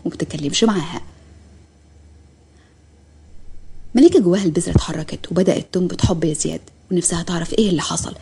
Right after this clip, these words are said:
لأنها مش فاكرة حاجة خالص، وبتفكر إنها عايزة تتكلم مع زياد، لأنها عرفت إنه فعلًا رجع والعيلة كلها عرفت.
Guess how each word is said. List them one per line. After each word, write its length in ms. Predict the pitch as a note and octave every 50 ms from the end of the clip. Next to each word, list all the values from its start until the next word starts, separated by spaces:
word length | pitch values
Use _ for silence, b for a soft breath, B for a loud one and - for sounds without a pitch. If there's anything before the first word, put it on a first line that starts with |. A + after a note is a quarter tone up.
| - -
لأنها 200 | - A#3 C#4 D#4+
مش 140 | D4+ - -
فاكرة 220 | - G#3 - -
حاجة 180 | F3+ - E3 D#3
خالص، 440 | E3+ - - - - - - - -
وبتفكر 480 | - E3 D#3 - - F#3 F#3 - B3 -
إنها 220 | - E3+ F3+ F3
عايزة 220 | D3 D3+ F#3 G3 -
تتكلم 400 | - F#3 - - F#3 F#3+ F#3 E3+
مع 160 | D#3+ C#3+ C3+
زياد، 260 | C#3 - D3 C#3+ C#3 - B B B B
لأنها 260 | - F3 F3 F3 E3+ -
عرفت 380 | C3+ E3 E3+ - - - -
إنه 100 | E3 D#3+
فعلًا 400 | C#3+ - F3 F3+ F#3+ F3 E3 D3+
رجع 220 | D#3 E3 G#3 B3+ B3+
والعيلة 320 | G3+ D#3+ D3+ C#3+ E3 G3
كلها 380 | G3+ - A3 G#3 G#3+ A#3 A3+ G3
عرفت. 260 | - - - -